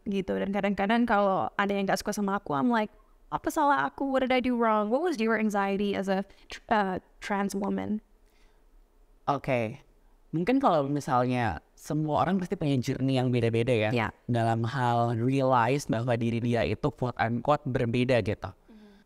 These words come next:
Speaker 2: I knew exactly that I am a woman itu tuh dari S D.
Speaker 1: Ya.
Speaker 2: Mungkin ada orang yang baru sadar kalau dia itu berbeda S M A atau
Speaker 1: Mhm.
Speaker 2: mungkin pas kuliah, tapi aku tuh udah sadar aku tuh beda dari S D.
Speaker 1: Ya.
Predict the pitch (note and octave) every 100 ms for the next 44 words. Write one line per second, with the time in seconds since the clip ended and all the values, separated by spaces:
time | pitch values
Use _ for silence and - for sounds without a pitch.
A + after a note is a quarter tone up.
0 | _ C#3+ F3 F#3+ D#3 F3 A#3 - - B2+
1 | - B2+ C#3+ - C3+ - - A2 B2+ -
2 | A2 A2+ A#2 - A2+ G#2+ G#2+ G2+ G#2+ A#2+
3 | F3 C#3+ A2+ C#3 B2 E3 F3+ B2+ - B2+
4 | - A#2 G2 - _ - A2+ G2+ - _
5 | _ _ _ _ _ _ _ _ - C#3
6 | G3 F3+ C3 C#3 E3 C#3+ A#2 B2+ B2 B2
7 | C#3+ C3+ C3 B2 B2 B2 A#2+ A#2 B2 A2+
8 | - D3 E3 - C3 B2+ B2 B2 - -
9 | A2+ G#2+ - C3 - C3 D3+ D3 D3 D#3
10 | G3+ F3 G#3+ E3+ C#3 - B2+ B2+ - -
11 | C#3+ D3+ C#3+ C3 A#2 B2 C3 G2+ E2+ -
12 | A3+ G#3+